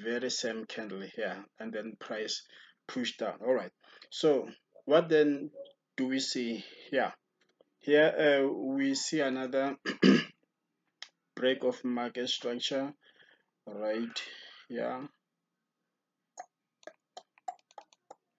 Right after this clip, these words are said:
All, all right, yeah, here we see another break of market structure here. Uh,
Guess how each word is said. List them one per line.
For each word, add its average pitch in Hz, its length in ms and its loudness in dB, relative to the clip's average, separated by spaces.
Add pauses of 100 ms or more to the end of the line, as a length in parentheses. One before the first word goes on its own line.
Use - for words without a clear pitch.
(340)
All, 98 220 -8 (100)
all 98 100 -12
right, 127 260 -2 (120)
yeah, 107 160 -2 (240)
here 120 240 0 (920)
we 123 120 -2
see 147 140 4
another 135 580 4 (360)
break 127 220 0
of 127 180 -2
market 127 540 0
structure 117 400 -4
here. 127 340 2
Uh, 127 380 0